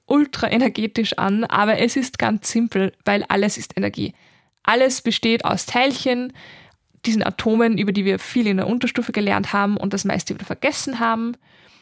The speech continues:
Ganz ehrlich, wenn wir in der Schule, by the way, gelernt hätten, was für eine große Bedeutung es hat, dass alles Energie ist, dann wären viele Dinge anders, viele Glaubenssätze anders. Aber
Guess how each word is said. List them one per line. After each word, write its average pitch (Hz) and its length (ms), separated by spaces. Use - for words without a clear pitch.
Ganz 220 140
ehrlich, 220 320
wenn 214 120
wir 214 100
in 208 80
der - 200
Schule, 247 360
by 208 180
the 208 80
way, 208 120
gelernt 208 440
hätten, 226 280
was 214 180
für - 100
eine 202 120
große 269 420
Bedeutung 214 480
es 196 220
hat, 185 200
dass 214 140
alles 220 240
Energie 214 340
ist, - 260
dann 208 120
wären 208 200
viele 233 320
Dinge 214 260
anders, 180 560
viele 247 400
Glaubenssätze 196 500
anders. 196 480
Aber 208 480